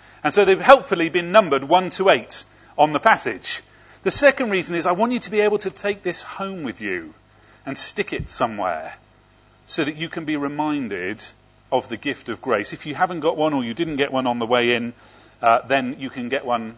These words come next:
from the table on the way out. There's even one down on my chair over there that somebody can pinch if they want to. Uh, I'm gonna keep this one 'cause I need the answers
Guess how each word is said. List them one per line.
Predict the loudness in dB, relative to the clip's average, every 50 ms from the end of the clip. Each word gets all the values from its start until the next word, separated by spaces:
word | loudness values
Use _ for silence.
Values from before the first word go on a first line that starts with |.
| -16
from | -14 -12 -12 -12
the | -10
table | -6 -4 -4 -2 -2 -4 -4 -4 -6
on | -8 -8
the | -6 -2
way | -2 0 0
out. | 0 -2 -4
There's | -6 -10 -12
even | -12 -12 -10
one | -10 -10 -8 -6
down | -6 -6 -6
on | -6
my | -10 -10 -12
chair | -10 -8 -6 -4 -4 -4 -4
over | -6 -8 -8
there | -6 -4 -4 -4 -4
that | -6
somebody | -8 -14 -14 -14 -14
can | -16 -16 -16 -14
pinch | -12 -12 -12 -12 -14 -18
if | -16 -14
they | -12
want | -10 -10 -12 -12 -12
to. | -10 -10 -10 -10 -12 -20 -20 -20 -20 -20 -20 -20 -20 -20 -20 -20 -18 -10 -6
Uh, | -4 -4 -2
I'm | 0 -2 -2 -2
gonna | -6 -6
keep | -4 -6 -6 -6
this | -6 -8 -10 -10
one | -10 -10
'cause | -10 -8 -6 -6
I | -4
need | -4 -6 -8 -6
the | -6 -4
answers | -4 -4 -4 -6 -10 -12 -10 -8 -8 -8